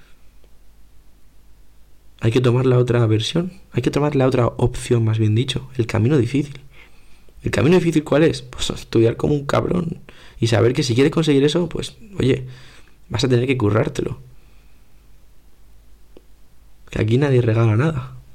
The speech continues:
Aquí nadie regala absolutamente nada. Así que es cuestión de decidir ir por ese camino. ¿De acuerdo? Así que nada, ya os digo que me ha inspirado hoy eso,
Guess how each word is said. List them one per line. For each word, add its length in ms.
Aquí 220
nadie 240
regala 320
absolutamente 640
nada. 260
Así 200
que 100
es 40
cuestión 480
de 280
decidir 540
ir 160
por 120
ese 160
camino. 380
¿De 60
acuerdo? 340
Así 180
que 120
nada, 320
ya 140
os 60
digo 200
que 140
me 120
ha 20
inspirado 400
hoy 180
eso, 260